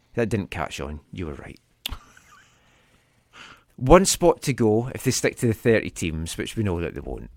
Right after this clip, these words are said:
<laughs> One spot to go, and he's indicated it's basically, it seems to be between Charlotte and Phoenix. Charlotte apparently seem to be the favourites. And an interesting point was then raised about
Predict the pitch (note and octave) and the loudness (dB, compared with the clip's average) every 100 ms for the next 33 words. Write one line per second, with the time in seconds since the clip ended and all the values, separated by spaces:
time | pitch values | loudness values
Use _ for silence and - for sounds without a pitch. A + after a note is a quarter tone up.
0 | - F3+ - - - D3+ G3 - E3+ G#3 | -12 -12 -12 -20 0 4 6 6 8 8
1 | F#3 F#3+ B2+ G#2+ F2 G2+ _ _ _ _ | 10 8 8 2 2 -4 _ _ _ _
2 | _ - C#3 C3+ C3+ C3+ C3+ - - - | _ -2 4 6 4 2 -2 -4 -10 -6
3 | C#3 B2+ A3 D#4+ - G#2 - A#2 A2+ E3 | 0 2 2 2 2 0 2 -2 2 4
4 | G3+ D3+ G#2+ G2 - D#3 - B2 A2 - | 4 2 0 2 2 2 4 2 2 2
5 | A#2 A2 G#2+ - C3+ A#2+ G#2 - F#2+ - | 0 0 0 4 6 6 4 0 -4 -2
6 | C#3 G2 - - - _ _ _ _ _ | 0 0 -2 -8 -10 _ _ _ _ _
7 | _ _ - - E3 D#3+ C#3+ C3 - _ | _ _ -4 4 6 6 6 2 0 _
8 | - - C3+ A#2 A2+ A2+ C3 A#2 A2+ C#3 | -14 -4 2 2 2 0 0 0 0 0
9 | D#3+ A3 C4+ - - - - - _ _ | 0 -2 -4 -6 -8 -10 -10 -14 _ _
10 | _ _ _ _ - D#3 D3 D#3+ G#3 B3+ | _ _ _ _ 4 4 6 4 4 2
11 | - A#3+ A3 - D#3 D#3 D#2+ B2+ - C3+ | 0 0 -2 2 2 2 0 -4 0 0
12 | C3+ A#2 C3 B2+ B2 - A#2 A#2+ | 2 4 4 4 0 0 2 2